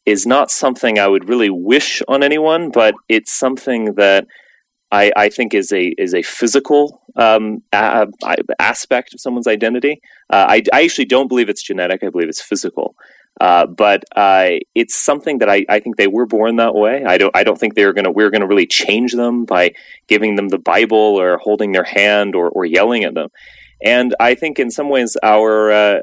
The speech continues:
our, our movement should be actually quite tolerant of the fact that we do have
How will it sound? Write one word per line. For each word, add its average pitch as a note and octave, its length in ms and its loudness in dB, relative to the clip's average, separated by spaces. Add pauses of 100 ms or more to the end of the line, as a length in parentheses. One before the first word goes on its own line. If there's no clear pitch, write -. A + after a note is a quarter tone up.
(140)
our, G#2+ 160 4
our A2+ 160 2
movement C3 480 -2
should A2+ 180 -6
be A2 220 2
actually A2 320 0
quite B2+ 440 0
tolerant A#2+ 600 2
of G#2 140 -4
the G2 60 -10
fact F#2+ 540 0
that G#2+ 200 0 (280)
we A2 240 -2
do D#3 260 -2
have F2 440 0